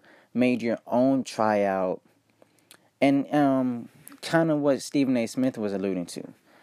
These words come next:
I agreed with Ste-, I agree with Stephen A. Smith because the, you're, you're asking the N F L to give you a tryout, okay? And when you say no,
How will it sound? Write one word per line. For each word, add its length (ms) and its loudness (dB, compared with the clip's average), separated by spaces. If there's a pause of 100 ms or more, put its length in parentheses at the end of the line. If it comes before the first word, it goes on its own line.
(160)
I 160 4
agreed 340 -2
with 180 -4 (160)
Ste-, 300 -2
I 160 0
agree 260 -2
with 120 -2
Stephen 300 -2
A. 100 0
Smith 320 -2 (100)
because 720 -2 (600)
the, 300 2
you're, 340 0
you're 260 2
asking 540 0
the 140 -2
N 180 -2
F 160 -6
L 160 2
to 120 -10
give 260 -4
you 120 -2
a 40 -4
tryout, 560 -6 (600)
okay? 440 0 (720)
And 680 2
when 140 4
you 80 0
say 260 0
no, 640 2